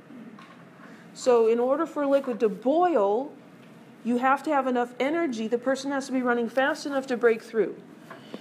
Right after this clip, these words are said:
If the forces are strong, if the grip is strong,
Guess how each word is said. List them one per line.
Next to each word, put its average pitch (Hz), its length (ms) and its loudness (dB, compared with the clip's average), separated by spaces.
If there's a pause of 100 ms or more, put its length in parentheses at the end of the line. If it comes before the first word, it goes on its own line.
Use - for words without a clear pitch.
(260)
If 226 240 4
the 220 100 0
forces 349 540 0
are 359 60 0
strong, 185 540 0
if 185 120 -8
the 196 100 0
grip 240 300 2
is 285 120 -6
strong, 180 580 0